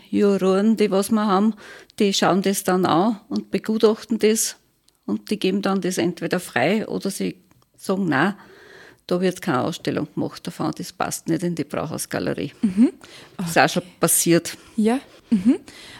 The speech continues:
Speaker 2: Die Vernissage vom Erich Traxler ist jetzt nicht mehr lange hin. Ähm, auf was freust du denn du am meisten?
Speaker 1: Ja, wieder einmal in, einen Künstler aus der Region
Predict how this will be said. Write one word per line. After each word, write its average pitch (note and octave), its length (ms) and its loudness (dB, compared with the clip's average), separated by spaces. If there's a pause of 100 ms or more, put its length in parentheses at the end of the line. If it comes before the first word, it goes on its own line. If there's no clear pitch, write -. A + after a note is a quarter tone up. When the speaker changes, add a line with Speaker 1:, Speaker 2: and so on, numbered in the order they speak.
(160)
Speaker 2:
Die G3+ 260 2
Vernissage F#3 760 0
vom G3+ 300 0
Erich F#3+ 240 -2
Traxler - 380 -4
ist G#3 80 -2
jetzt - 220 -6
nicht G#3+ 100 2
mehr G#3 120 0
lange F#3 280 -2
hin. A3+ 340 4 (320)
Ähm, G#3+ 640 6
auf - 160 -6
was G#3 140 4
freust - 260 -2
du A3 60 -4
denn A3+ 120 2
du G#3+ 100 -2
am G3+ 120 0
meisten? E3+ 360 -8 (720)
Speaker 1:
Ja, F3 280 -10 (520)
wieder G3 180 -2
einmal F#3+ 300 0 (200)
in, F#3 160 -2 (280)
einen F3+ 280 -4 (120)
Künstler A#3+ 480 4
aus E3+ 160 0
der G3 100 0
Region F3 480 -2